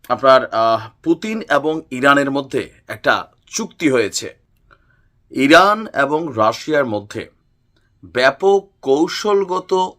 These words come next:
অংশীদারিত্বের একটা চুক্তির অনুমোদন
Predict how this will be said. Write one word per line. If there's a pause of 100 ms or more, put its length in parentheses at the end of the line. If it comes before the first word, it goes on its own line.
অংশীদারিত্বের
একটা (160)
চুক্তির (640)
অনুমোদন